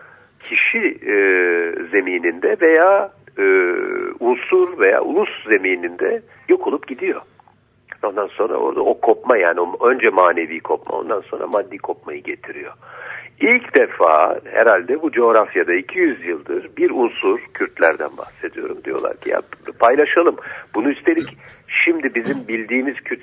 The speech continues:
siyasi hareketi de söylemiyor. Mesela Hakpar da söylüyor bunu. Hakpar diye bir parti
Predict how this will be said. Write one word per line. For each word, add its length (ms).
siyasi 320
hareketi 420
de 80
söylemiyor. 580
Mesela 280
Hakpar 460
da 100
söylüyor 400
bunu. 220
Hakpar 520
diye 140
bir 60
parti 320